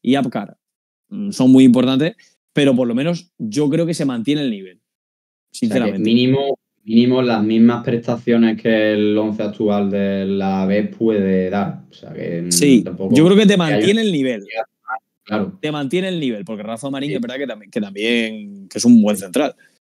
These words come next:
Speaker 1: Por lo tanto, yo creo que te mantiene el nivel y arriba es verdad que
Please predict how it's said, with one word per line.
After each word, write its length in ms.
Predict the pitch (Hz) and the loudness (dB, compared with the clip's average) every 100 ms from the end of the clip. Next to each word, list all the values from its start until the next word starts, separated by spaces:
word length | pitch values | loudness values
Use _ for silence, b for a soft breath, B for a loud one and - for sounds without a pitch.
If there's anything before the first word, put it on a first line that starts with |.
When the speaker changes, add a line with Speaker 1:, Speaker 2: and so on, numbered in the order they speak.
| _ | _
Speaker 1:
Por 140 | 104 | -2
lo 60 | 98 | 4
tanto, 180 | 104 135 | 6 8
yo 140 | 123 | 6
creo 100 | 143 | 6
que 60 | 151 | 4
te 80 | 131 | 4
mantiene 220 | 113 131 | 4 4
el 40 | 143 | 4
nivel 240 | 151 208 - | 2 0 -2
y 140 | - 175 | 4 4
arriba 300 | 147 151 196 | 4 0 0
es 40 | |
verdad 180 | 185 185 | 0 -2
que 180 | 208 220 | -2 -4